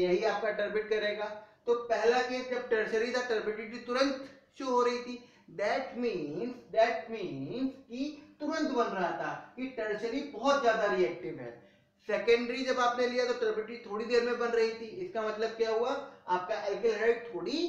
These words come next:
देर में बन रहा था, तो वो रिएक्शन थोड़ी स्लो हो रही थी, तो वो कम रिएक्टिव है। And प्राइमरी के केस में क्या हो रहा था कि आपका टर्बिडिटी बन ही नहीं रही है, that means it is the least reactive और sometimes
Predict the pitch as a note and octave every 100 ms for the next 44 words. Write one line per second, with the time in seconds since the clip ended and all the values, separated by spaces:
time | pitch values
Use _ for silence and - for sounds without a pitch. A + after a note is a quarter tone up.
0 | - - A3 C4+ B3+ A3+ G#3+ F3+ E3+ D#3+
1 | C#3+ C#3 F#3 F3+ G3+ C4 G#3+ F#3 F3 G3
2 | A3+ G3+ D#3+ B3+ D4+ - A#3+ A#3+ F#3 D#3
3 | D3+ D3+ - F#3 A3+ D4 - C#4 A#3+ G#3
4 | F3+ C#3 D#3 C#3 C3 C3+ - - A#3 C4
5 | D#3+ C3+ - - - _ _ _ _ _
6 | A3+ A3 A#3+ D4 D4 C4 G#3+ G3 - G3
7 | F#3+ F#3+ F3+ F3 D#3+ D3 D3 F#3 A#3+ A#3+
8 | A3+ A3+ A#3 G#3+ F#3+ F#3+ G3 A#3 G#3+ A3
9 | B3+ B3+ B3 A#3+ A#3 A3+ F#3+ F#3+ F#3 A3+
10 | B3+ - G3 F3+ G#3+ G#3+ A3+ B3+ F#3 E3
11 | A3+ C#4+ - A3+ A3+ G3+ - F#3 F3 G3+
12 | A#3 F#3+ F3 F#3+ G#3+ A3+ - G#3 B3 G3+